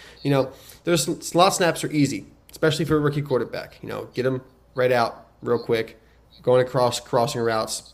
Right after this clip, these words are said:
easy. So Chenault's gonna get the receptions. He's gonna be good in P P R leagues. The one thing he hasn't done so far this year is score touchdowns. And I think that's something where he can be used more 'cause he's a big guy. He's a big physical receiver.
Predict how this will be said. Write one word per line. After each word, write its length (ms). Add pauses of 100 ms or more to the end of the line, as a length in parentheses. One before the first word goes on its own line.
easy. 380 (400)
So 480 (480)
Chenault's 340
gonna 160
get 140
the 60
receptions. 540
He's 140
gonna 120
be 140
good 260
in 100
P 180
P 140
R 140
leagues. 400 (320)
The 80
one 240
thing 160
he 80
hasn't 280
done 180
so 140
far 300
this 240
year 160
is 80
score 200
touchdowns. 580
And 80
I 40
think 180
that's 140
something 320
where 120
he 500 (1040)
can 260
be 80
used 320
more 260
'cause 140
he's 140
a 40
big 320
guy. 260
He's 180
a 40
big 320
physical 300
receiver. 540